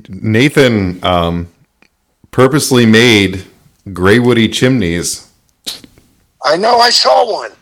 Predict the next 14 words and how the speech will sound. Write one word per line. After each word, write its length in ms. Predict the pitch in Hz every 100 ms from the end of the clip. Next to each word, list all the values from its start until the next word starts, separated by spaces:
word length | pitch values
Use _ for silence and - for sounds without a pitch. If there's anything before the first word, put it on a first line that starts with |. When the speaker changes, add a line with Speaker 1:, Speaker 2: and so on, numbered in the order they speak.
| _ -
Speaker 1:
Yeah. 420 | 101 101 92 87 78 -
Speaker 2:
I 80 |
saw 280 | 180 - 214
one 160 | 220 190
that 140 | 156
looks 180 | 165 -
beautiful. 420 | - 170 190 - 127
It's 120 | -
got 200 | 131 -
cross 340 | - 151 151
grain 260 | - 160 160
on 100 | 156
the 80 | 143
front 360 | - 139 135